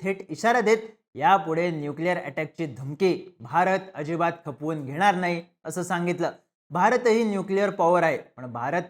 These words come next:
पाकिस्तानसारख्या न्यूक्लिअर अटॅकच्या धमक्या देत नाही, कारण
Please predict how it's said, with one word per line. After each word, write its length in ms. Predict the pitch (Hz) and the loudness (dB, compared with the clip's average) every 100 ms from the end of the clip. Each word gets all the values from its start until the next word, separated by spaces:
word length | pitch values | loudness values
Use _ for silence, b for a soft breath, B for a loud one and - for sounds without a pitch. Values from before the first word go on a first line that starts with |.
| - | -8
पाकिस्तानसारख्या 880 | 131 185 180 214 196 160 131 131 | -6 -6 -2 -2 0 -4 -4 -4
न्यूक्लिअर 420 | 151 135 131 170 180 | -4 -6 -4 -2 -2
अटॅकच्या 480 | 143 139 170 196 | -4 -6 -6 -4
धमक्या 380 | 180 151 139 156 | -6 -6 -4 -2
देत 200 | 156 160 156 | 0 -2 -2
नाही, 160 | 165 135 | -6 -6
कारण 460 | - - 160 185 | -10 -4 -2 -2